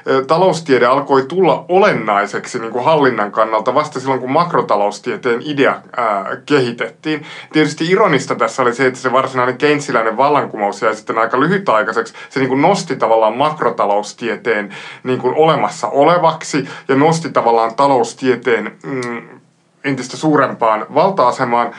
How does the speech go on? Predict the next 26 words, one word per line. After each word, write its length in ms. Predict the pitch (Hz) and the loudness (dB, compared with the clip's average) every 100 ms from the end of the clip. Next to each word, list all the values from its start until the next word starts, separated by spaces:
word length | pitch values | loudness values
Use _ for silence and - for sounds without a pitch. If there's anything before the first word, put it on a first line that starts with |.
| - - | -18 -2
mutta 260 | 135 135 | 0 0
sitten, 360 | 139 165 160 131 | 0 0 0 0
niin 140 | 123 | -2
kuin, 280 | 117 123 - - - - | 0 0 0 -10 -14 -6
hävisi 540 | 143 170 160 135 131 | 0 2 4 2 0
kuitenkin 640 | - 139 135 120 123 127 | 0 2 2 0 -4 -6
itse 440 | 139 156 - 123 - | -2 -4 -2 -6 -4
tavallaan, 540 | 107 107 107 107 104 110 - | -2 0 2 2 0 -2 -2
ää, 300 | 117 107 113 | -2 -2 -2
sieltä 340 | 139 120 127 | -2 -2 0
areenalta. 840 | 143 147 135 104 120 131 143 180 - _ _ _ _ | 2 4 4 2 -2 -6 -4 -4 -6 _ _ _ _
Sitten 180 | - 139 | -8 0
toinen 300 | 165 170 127 | 2 2 0
asia, 200 | 117 127 | 0 -4
mikä 180 | 117 117 | -4 -4
tuli 260 | 127 120 - - - - | -2 -2 -4 -16 -20 -2
vielä 160 | 127 123 | -2 0
tähän 200 | 127 131 | 0 0
aiempaan 500 | 170 139 117 113 110 | 2 0 0 -2 -2
keskusteluun 580 | 113 - - - 120 117 | -6 -8 -10 -4 -4 -2
mieleen, 320 | 123 117 107 | -2 0 -2
että, 200 | 104 120 - - - - - - - - | -4 -6 -6 -12 -20 -20 -18 -18 -18 -6
ää, 320 | 127 117 113 | -2 0 -2
mitä 260 | 123 131 127 | -4 -2 2
luulen 420 | 143 151 131 107 | 2 4 2 2
kanssa, 460 | 127 120 - 120 | 0 -2 -2 -4